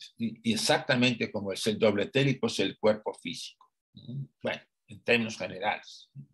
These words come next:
¿Qué quiere decir? Que este tercer grupo de constructores, dentro de ellos están los pitris lunares,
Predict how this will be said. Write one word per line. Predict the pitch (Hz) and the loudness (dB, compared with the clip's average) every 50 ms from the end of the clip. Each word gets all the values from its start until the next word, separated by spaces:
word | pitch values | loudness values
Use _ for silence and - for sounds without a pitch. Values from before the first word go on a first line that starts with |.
| _ _ _ _ _ _ _ _ _ _ _ _ _ _ _ _ _ _ | _ _ _ _ _ _ _ _ _ _ _ _ _ _ _ _ _ _
¿Qué | - 147 143 | 2 2 4
quiere | 151 165 156 143 | 4 4 6 6
decir? | 139 139 123 113 - 151 147 143 - - _ _ _ _ _ _ _ _ _ - - _ _ _ _ - | 6 6 4 4 4 4 4 4 2 -2 _ _ _ _ _ _ _ _ _ -20 -20 _ _ _ _ 2
Que | 113 107 | 4 4
este | 120 117 - 151 143 | 4 4 4 0 0
tercer | - 131 127 107 - - 139 135 117 | 2 0 0 0 4 4 4 4 6
grupo | 110 131 143 143 110 107 | 6 6 6 6 6 2
de | 98 98 104 - | 2 2 -4 -4
constructores, | - 107 107 - - 120 120 110 - 110 110 107 107 123 131 - - _ _ _ _ _ _ | -6 -8 -8 -2 0 0 0 0 2 2 2 2 0 -2 -4 -8 -10 _ _ _ _ _ _
dentro | _ - 113 110 110 107 107 104 - 110 107 | _ -4 2 6 6 6 6 4 4 4 4
de | 104 113 127 123 | 6 6 8 8
ellos | 120 113 139 143 143 - | 8 8 6 4 2 0
están | 82 - - - 101 98 104 107 107 - | -6 -8 -2 0 0 0 0 -2 -4 -6
los | 87 - - - | -8 -8 -10 0
pitris | - 104 92 - - 90 92 - - | 0 0 0 0 -4 -6 -8 -6 -6
lunares, | 95 95 95 101 110 107 110 110 107 - - - - - _ | -6 -6 2 4 8 8 8 8 6 4 -2 -6 -14 -20 _